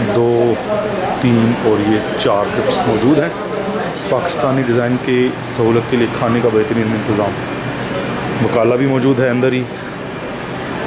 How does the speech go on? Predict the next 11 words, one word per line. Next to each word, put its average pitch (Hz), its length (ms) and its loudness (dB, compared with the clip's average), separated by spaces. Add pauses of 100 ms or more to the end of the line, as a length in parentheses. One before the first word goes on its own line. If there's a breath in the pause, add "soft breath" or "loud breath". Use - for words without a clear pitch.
(500)
اور، 104 480 2 (880)
آ، 107 40 2
آپ 104 180 0 (960)
ریفریشمنٹ 113 680 0
اور 101 340 0
فریش 117 240 0 (440)
فروٹ 120 360 4
جوسز 110 320 2
وغیرہ 107 180 4
آپ، 104 140 4 (720)
یہ 117 260 6